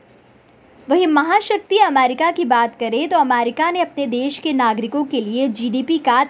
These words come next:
तेरह प्रतिशत हिस्सा आर्थिक पैकेज के तौर पर ऐलान किया। भारत में जहां नागरिकों की सुविधाओं का ध्यान रखने की पूरी कोशिश की जा रही है, वहीं सरकार ने जीडीपी का दस प्रतिशत हिस्सा यानी कि बीस लाख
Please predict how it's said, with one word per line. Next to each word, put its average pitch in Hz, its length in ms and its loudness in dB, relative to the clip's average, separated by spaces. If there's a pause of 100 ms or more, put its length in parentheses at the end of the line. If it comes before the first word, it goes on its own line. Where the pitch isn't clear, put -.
तेरह 285 360 0
प्रतिशत 277 580 -4
हिस्सा 262 320 -2
आर्थिक 240 560 -2
पैकेज 233 360 -2
के 269 120 -8
तौर 214 240 -2
पर 240 300 -2 (440)
ऐलान 269 320 2
किया। 196 240 -8 (560)
भारत 262 480 2
में 453 120 0
जहां 359 320 0
नागरिकों 302 480 0
की 339 100 -4
सुविधाओं 269 500 -2
का 294 140 -2
ध्यान 240 300 -4
रखने 240 260 -6
की 254 120 -8
पूरी 254 260 -6
कोशिश 254 500 -2
की 339 180 2
जा 254 180 4
रही 233 320 -4
है, 247 160 -2
वहीं 320 220 -2
सरकार 233 500 -2
ने 294 200 -2
जीडीपी 247 460 -2
का 285 180 0
दस 208 320 -2
प्रतिशत 240 540 -6
हिस्सा 269 420 -2 (480)
यानी 277 320 4
कि 370 240 -2
बीस 294 420 -4
लाख 247 360 0